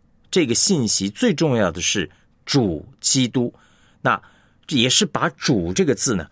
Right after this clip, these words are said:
用在基督的身上。那么在约翰福音里面的道呢，也是有双重的意义。那么一个道呢，是指的在旧约当中啊，这个大有能力、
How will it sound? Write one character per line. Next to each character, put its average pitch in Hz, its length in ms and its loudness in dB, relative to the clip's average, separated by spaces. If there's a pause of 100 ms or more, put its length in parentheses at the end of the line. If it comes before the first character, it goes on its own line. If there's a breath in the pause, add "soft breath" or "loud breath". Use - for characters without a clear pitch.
(100)
用 127 180 4
在 101 220 0
基 127 380 0
督 123 180 -4
的 90 100 -2
身 110 320 0
上。 107 240 -2 (720 soft breath)
那 247 80 0
么 262 60 0
在 262 140 2
约 262 120 2
翰 262 140 4
福 175 160 0
音 202 80 2
里 139 80 0
面 123 160 0
的 120 100 0 (140)
道 180 340 2
呢， 87 140 0 (200 soft breath)
也 110 200 2
是 - 180 2
有 98 140 2
双 123 400 -2
重 85 220 -8
的 92 80 -2
意 101 320 -2
义。 78 180 -10 (440 soft breath)
那 196 80 0
么 202 100 2
一 247 160 2
个 220 260 0 (140)
道 220 220 2
呢， 123 100 0
是 - 160 -2
指 123 180 -8
的 104 140 -2
在 151 180 -2
旧 233 340 2
约 170 120 4
当 160 260 0
中 160 180 2
啊， 107 140 -2 (380 loud breath)
这 185 100 0
个 123 180 0 (180)
大 196 360 0
有 104 260 0
能 87 300 -2
力、 127 160 0